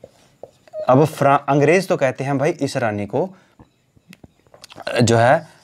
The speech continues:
महारानी बनाना चाहिए, यानी कि उत्तराधिकार राज्य का आगे इसे बजा-, बनाना चाहिए राजा की मृत्यु के बाद। और एक तरफ होते हैं हमारे फ्रांसीसी, फ्रांसीसी कहते हैं अभी ऐसा नहीं बनना चाहिए, ये रानी जो है नहीं बननी चाहिए, और अंग्रेज कहते हैं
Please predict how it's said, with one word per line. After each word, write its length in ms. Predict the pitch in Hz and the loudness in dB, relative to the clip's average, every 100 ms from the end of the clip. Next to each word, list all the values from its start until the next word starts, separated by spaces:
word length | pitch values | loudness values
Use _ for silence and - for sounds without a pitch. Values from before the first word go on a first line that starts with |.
| - | -6
महारानी 460 | 113 113 107 104 147 | -2 0 0 0 0
बनाना 340 | 113 107 107 | 0 0 -2
चाहिए, 200 | 104 107 | -2 0
यानी 180 | 107 110 | 0 0
कि 120 | 156 | -2
उत्तराधिकार 640 | 160 127 117 110 107 107 104 | 0 -2 0 0 0 -2 -2
राज्य 260 | 101 101 | -2 -4
का 100 | - | -6
आगे 300 | - 95 101 | -6 -6 -6
इसे 280 | 113 104 139 | -6 -4 -2
बजा-, 400 | 117 110 101 - | 0 0 0 -4
बनाना 320 | 101 98 104 | -4 -4 -4
चाहिए 260 | 101 104 127 | -6 -4 -2
राजा 240 | 101 95 | -2 -4
की 100 | 101 | 0
मृत्यु 340 | 135 117 - 104 | 0 0 -2 -2
के 60 | |
बाद। 180 | 90 90 | 0 0
और 200 | - 147 | 2 2
एक 120 | 156 | 2
तरफ 200 | 156 131 | -2 -4
होते 180 | 120 117 | -6 -6
हैं 100 | 110 | -6
हमारे 260 | 104 104 139 | -8 -8 -8
फ्रांसीसी, 520 | 117 95 92 - 90 _ - - - - | -8 -10 -10 -16 -18 _ -20 -20 -20 -4
फ्रांसीसी 480 | 143 160 180 170 175 | 2 4 2 0 0
कहते 260 | 127 113 | 0 0
हैं 80 | 127 | -2
अभी 320 | 139 156 135 - | -2 0 -2 -2
ऐसा 260 | 110 110 120 | 0 2 0
नहीं 220 | 110 110 | -2 -4
बनना 240 | 107 110 117 | -6 -6 -8
चाहिए, 300 | 113 110 117 | -10 -10 -6
ये 280 | 110 147 | 0 2
रानी 320 | 147 117 113 120 | 4 2 2 -2
जो 100 | 104 | -4
है 140 | 123 | -4
नहीं 200 | 117 147 | -4 -2
बननी 280 | 127 107 101 | -4 -6 -8
चाहिए, 360 | 98 101 123 151 - - | -8 -4 -4 -4 -12 -2
और 160 | 123 131 | 0 2
अंग्रेज 340 | 120 110 117 | 2 2 2
कहते 340 | 110 101 95 107 | 0 -6 -4 -4
हैं 280 | 131 202 | -2 -4